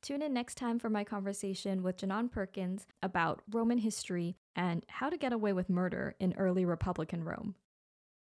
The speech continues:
Questions for this episode were generated with the help of Zoe Luche and Emma Gauthier.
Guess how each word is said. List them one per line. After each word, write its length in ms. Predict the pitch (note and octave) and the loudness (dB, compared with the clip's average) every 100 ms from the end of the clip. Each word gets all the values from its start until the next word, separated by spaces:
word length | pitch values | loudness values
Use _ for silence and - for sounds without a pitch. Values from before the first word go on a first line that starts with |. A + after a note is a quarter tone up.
| _ _ _ _ - | _ _ _ _ -6
Questions 380 | C#4 - D#4+ | -4 -4 -6
for 140 | - A#3 | -4 -4
this 160 | A#3+ - | -2 -4
episode 520 | A3 - A#3 B3 B3+ | -8 -6 -2 -2 0
were 120 | G#3 | 0
generated 560 | G3+ G3 G#3+ G#3+ G#3+ G3 | 0 0 0 -2 -4 -4
with 120 | G3 | -8
the 60 | |
help 220 | G3 G#3 G3 | -6 -4 -2
of 140 | F#3 | -2
Zoe 280 | F#3+ F#3+ F#3+ | 0 0 0
Luche 480 | F3+ F#3+ C3 D#4+ - G#3 | -2 -4 -4 -6 -6 -4
and 140 | G3 | -2
Emma 200 | G#3 G3 | 2 2
Gauthier. 420 | G3 F3 - - | 0 -2 -6 -14